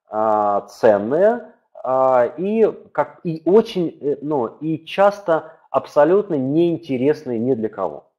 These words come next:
Не для клиентов, не для, там, а, не знаю, не для разработчиков и так далее, да. Вот. И поэтому получается так, что, но понятно, что они будут действительно важны для бизнеса. Вопрос, как всю эту историю с приоритизацией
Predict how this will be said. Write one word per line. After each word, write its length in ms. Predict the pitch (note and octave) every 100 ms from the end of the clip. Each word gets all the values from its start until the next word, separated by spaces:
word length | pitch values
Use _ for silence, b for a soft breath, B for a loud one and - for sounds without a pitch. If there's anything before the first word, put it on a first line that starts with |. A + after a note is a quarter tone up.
| _
Не 260 | C3+ F3
для 240 | B2 G#2 G2
клиентов, 760 | - G2 G2+ F#3+ A#3 A3+ F#3+ - b b -
не 260 | D3+ D#3+
для, 280 | A2 G#2+ G2+
там, 400 | G2+ F#2+ F#2 F#2
а, 280 | F#2 F2+ F2+
не 120 | F#2+
знаю, 300 | F2 F2 D#2+ F2+
не 140 | A2+
для 280 | F#2+ G2 G2+
разработчиков 800 | F#2+ F#2 A2 E3+ A3+ F#3+ D3 B2+
и 60 |
так 200 | B2+ G#2+
далее, 280 | F2+ D2+ - F#2+
да. 320 | C3+ G3 - _ _ _ _ _ _ -
Вот. 320 | D3+ A2+ - B B _
И 60 |
поэтому 280 | E3 A#3+ A#3
получается 480 | F#3 F#3 F#3 F3+ F3
так, 220 | D#3+ G#3+ G#3+
что, 160 | -
но 200 | D3+ C#3
понятно, 340 | E2 G#2 G3 -
что 120 | -
они 140 | C3+ E3
будут 180 | C3 G#2+
действительно 320 | - C#3 A#2
важны 260 | G2+ B2 A#2+
для 140 | A2
бизнеса. 460 | G2 G#2+ F2 - _ _ _
Вопрос, 540 | A#2+ C#3+ D#3 - - _ _
как 240 | F#3+ G3 -
всю 200 | - D3+
эту 140 | A2
историю 320 | - C#3+ A2
с 40 | -
приоритизацией 800 | F2+ F2 E2+ F2+ F3 G#3+ A3